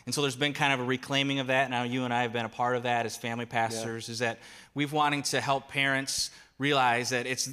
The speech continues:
Speaker 1: they're the primary spiritual disciple makers in a child's home. Deuteronomy six calls parents to love the Lord your God with all your heart, to have that commandments on their heart, and to impress them in their children's life as they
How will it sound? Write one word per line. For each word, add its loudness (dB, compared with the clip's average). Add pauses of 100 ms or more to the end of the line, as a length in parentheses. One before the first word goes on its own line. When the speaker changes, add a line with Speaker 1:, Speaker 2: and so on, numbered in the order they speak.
Speaker 1:
they're 2
the 0
primary -2
spiritual -4
disciple -4
makers -4
in -8
a -16
child's -4
home. -8
Deuteronomy 0
six -6 (280)
calls -6
parents -4
to -8
love 0
the -4
Lord 0
your -4
God 0
with -8
all 0
your -4
heart, -4
to -14
have -4
that -6
commandments -8
on -4
their 0
heart, 0 (320)
and -10
to -6
impress -2
them -2
in -8
their -6
children's -6
life 0
as -10
they -10